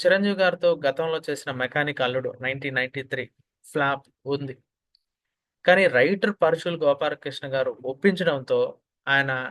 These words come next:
ఈ ప్రాజెక్ట్ తీసుకున్నారు. ఇకపోతే లొకేషన్, స్టోరీ లొకేషన్ చేంజ్. మొదట ఈ కథ కృష్ణా గోదావరి నదుల మధ్య నేపథ్యంలో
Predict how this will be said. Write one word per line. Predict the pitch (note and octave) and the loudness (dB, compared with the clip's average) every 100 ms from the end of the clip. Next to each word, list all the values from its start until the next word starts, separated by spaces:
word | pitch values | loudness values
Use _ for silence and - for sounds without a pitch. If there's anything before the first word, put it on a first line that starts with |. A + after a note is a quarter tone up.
| - | -10
ఈ | C#3 | -2
ప్రాజెక్ట్ | C3+ C3+ C#3+ - | 2 2 -2 -6
తీసుకున్నారు. | C3+ - C3 A#2+ - _ _ _ _ _ _ _ _ - _ _ _ - F3+ | -10 -8 -10 -10 -14 _ _ _ _ _ _ _ _ -20 _ _ _ -8 -4
ఇకపోతే | F3+ F3+ F3+ F3 D3 D3 - - - - C#3 D#3 | 4 4 8 6 6 0 -4 -12 -20 -12 0 2
లొకేషన్, | D#3+ F#3 F3 - C3+ _ _ _ - | 4 2 2 -2 -12 _ _ _ -2
స్టోరీ | E3+ F#3 F#3 D#3+ | 4 4 4 0
లొకేషన్ | D3+ D3+ - C3+ C3+ | 0 -2 -4 -8 -6
చేంజ్. | B2+ A#2 - _ _ _ - - - F3 | -6 -8 -14 _ _ _ -20 -20 -2 4
మొదట | A3 A#3+ G#3+ | 6 6 4
ఈ | F3+ | 4
కథ | F3 F#3 C#3+ D#3 F3 - - | 6 4 4 -2 -8 -14 -4
కృష్ణా | E3 - - E3 D#3+ C#3 | -2 -2 2 2 2 0
గోదావరి | C#3+ D3 D3+ D3 C#3+ C3+ | 0 2 0 0 -2 -2
నదుల | C3+ C#3+ C#3 | -2 -2 -6
మధ్య | C3+ C3 B2 C3 | -8 -12 -12 -8
నేపథ్యంలో | C3+ C#3 B2+ C#3 B2+ D#3 | -2 -2 -2 -8 -2 -2